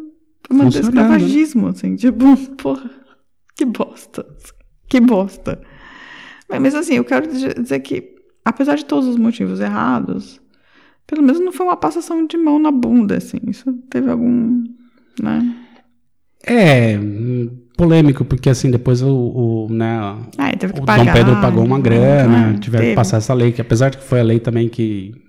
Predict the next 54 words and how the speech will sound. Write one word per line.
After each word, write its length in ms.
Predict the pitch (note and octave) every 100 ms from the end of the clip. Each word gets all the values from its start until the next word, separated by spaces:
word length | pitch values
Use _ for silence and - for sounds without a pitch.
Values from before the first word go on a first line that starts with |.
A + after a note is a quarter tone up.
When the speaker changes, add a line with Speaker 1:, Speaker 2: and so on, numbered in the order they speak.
| -
Speaker 2:
tipo, 200 | - A#2+
ninguém 360 | A2+ G#2+ A#2 A#2+
ligou, 500 | A2+ A2+ A2 G#2 G2
assim, 240 | - G2
sabe? 280 | - G#2+ G#2
Tipo, 160 | -
ah, 120 | C3+ B2+
não 160 | B2
Speaker 1:
É, 60 | D#4
Speaker 2:
pode 160 | B3 C3+
mais 160 | C3
Speaker 1:
teve 120 | A#3+
Speaker 2:
tráfico 180 | A#3 B3+
Speaker 1:
uma 60 | B3+
Speaker 2:
negreiro. 200 | - A#2
Speaker 1:
mini 180 | C3 B2+
Speaker 2:
Aham. 100 | A#2
Speaker 1:
passação 600 | B2+ D#3+ A3 A3+ A3+ A3
de 100 | G#3
mão 220 | G#3 G3+ G3+
na 140 | G3+
bunda. 340 | G3 G3 G3+ - - - _ _
Mas 140 | -
alguém, 540 | G#4 G#4+ D4 E4 E4+
pelo 260 | D4+ B3 B3
menos, 680 | A#3 A3 B3 C#4+ A#3+ A3 -
falou, 220 | A3 A3+
ó, 160 | D4+ C#4+
não 180 | A#3 A#3+
vão 160 | B3
passar 280 | C4 C4 B3
a 40 | A#3+
mão 180 | A#3
na 120 | A#3 A#3
minha 180 | A#3
bunda, 260 | A#3 A#3 A#3+
pelos 240 | F4+ F#4
motivos 380 | F4 F4 - C#4+
errados, 540 | C#4+ B3 C4 D#4 B3+ A#3
mas 220 | G#3 B3
sei 160 | - D#4
lá. 320 | - A3+ A3
Speaker 2:
Ah, 80 | E3
tem 140 | D#3+
uma 100 | D#3
coisa 140 | D3 C#3+
que 80 |
eu 20 | D#3+
não 60 |
falei 320 | D#3 C#3 C3+
que 420 | C3+ C#3 B2+ A#2+ B2
depois, 380 | A#2+ - A#2+ A#2
né, 220 | A2+ A2
dessas, 420 | G#2 G2+ A2+